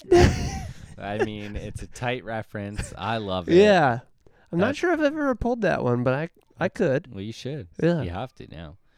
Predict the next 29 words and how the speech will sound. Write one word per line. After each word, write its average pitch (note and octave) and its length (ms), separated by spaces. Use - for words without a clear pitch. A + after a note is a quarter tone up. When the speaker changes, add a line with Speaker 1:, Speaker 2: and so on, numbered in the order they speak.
Speaker 2:
Um, F#2+ 600
I'm B2+ 360
gonna G#2 560
have G2 300
to F#2+ 380
go F#2+ 420
pick G#2+ 240
up A2 160
Georgie G2 680
in G#2 100
a F#2+ 40
second G2 480
here, F#2+ 260
so A2 160
I'm F#2+ 100
gonna G2 140
motor F#2+ 440
through G2+ 440
my F2+ 240
draft F#2 340
Speaker 1:
Mm-hmm. A#2 80
Speaker 2:
picks. G#2+ 260
Coming C#3 240
in D3+ 140
at C3+ 160
number A#2 260
four A2 480
for G#2+ 240
me G2+ 500